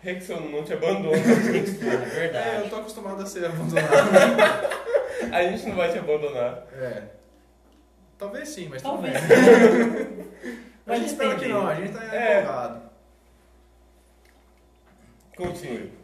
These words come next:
Speaker 2: Mas enfim, aí eu vi que tem aquele triângulo bem vermelho, aí tem um fogo, fala perigo de incêndio, alguma coisa assim.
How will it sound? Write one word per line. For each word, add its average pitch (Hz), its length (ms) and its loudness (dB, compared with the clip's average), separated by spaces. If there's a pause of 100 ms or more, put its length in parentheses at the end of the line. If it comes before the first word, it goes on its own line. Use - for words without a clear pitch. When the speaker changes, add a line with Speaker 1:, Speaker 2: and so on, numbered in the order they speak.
(140)
Speaker 2:
Mas 127 240 -12
enfim, 131 420 -16
aí 123 220 -8
eu 135 120 -6
vi 135 320 -14 (280)
que - 80 -20
tem 117 160 -14
aquele 120 300 -12
triângulo 120 580 -14
bem 123 380 -14
vermelho, 135 480 -12
aí 135 100 -12
tem 131 120 -16
um 127 120 -14
fogo, 120 500 -14
fala 110 500 -16 (400)
perigo 117 280 -20
de 123 120 -18
incêndio, 262 360 -18
alguma 415 180 -14
coisa 349 220 -12
assim. - 280 -18